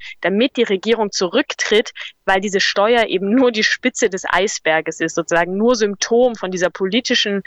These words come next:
von dieser korrupten politischen Elite, der die Leute einfach keine Veränderung mehr zutrauen. Also Hariri hatte dann nach zweiundsiebzig Stunden, also es gab die ersten Proteste, dann ist er einen Tag später sagen, öffentlich aufgetreten, hat sich selber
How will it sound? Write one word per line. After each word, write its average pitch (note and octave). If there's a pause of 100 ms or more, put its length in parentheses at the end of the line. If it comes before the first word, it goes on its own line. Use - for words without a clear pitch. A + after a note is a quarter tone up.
(220)
von -
dieser F#3
korrupten A3
politischen G#3
Elite, F#3 (320)
der G3+
die F#3
Leute F#3
einfach G3
keine G#3
Veränderung G3+
mehr F3+
zutrauen. E3
Also F3+ (340)
Hariri A3+
hatte A3
dann F#3+
nach E3+
zweiundsiebzig G3+
Stunden, C#4 (260)
also F3+
es -
gab F3 (120)
die F#3
ersten F3+
Proteste, A#3+
dann F3
ist F3+
er F3
einen E3+
Tag -
später F3 (320)
sagen, E3+
öffentlich G3+
aufgetreten, G3+
hat F#3
sich -
selber G3